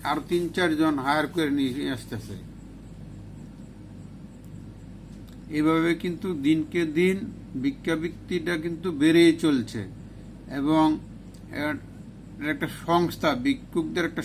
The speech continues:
সংস্থা হয়েছে, তারা এই ভিক্ষুকদেরকে পরিচালনা করে। আপনি ইজতেমা বলেন, ওয়াজ বলেন, যে কোনো মসজিদ মাসজিদ, আহ,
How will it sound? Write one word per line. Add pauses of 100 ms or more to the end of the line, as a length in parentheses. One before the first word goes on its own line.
(120)
সংস্থা (100)
হয়েছে, (460)
তারা
এই (100)
ভিক্ষুকদেরকে (100)
পরিচালনা
করে। (100)
আপনি (600)
ইজতেমা (120)
বলেন, (140)
ওয়াজ (160)
বলেন, (220)
যে (160)
কোনো (180)
মসজিদ
মাসজিদ,
আহ,